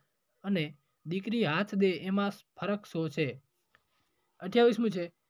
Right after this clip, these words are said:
કવિ આપણી વ્યથામાંથી કેવી રીતે રસ્તો કાઢવાનું કહે છે?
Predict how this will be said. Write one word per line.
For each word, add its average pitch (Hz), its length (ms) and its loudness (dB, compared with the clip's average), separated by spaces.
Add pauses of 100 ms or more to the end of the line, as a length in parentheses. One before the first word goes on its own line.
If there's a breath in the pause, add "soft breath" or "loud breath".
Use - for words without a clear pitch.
(180)
કવિ 240 260 0
આપણી 226 340 0
વ્યથામાંથી 208 720 0 (240)
કેવી 202 200 -2
રીતે 226 240 -2
રસ્તો 202 280 -4
કાઢવાનું 185 600 -2 (300)
કહે 175 260 0
છે? 175 300 -4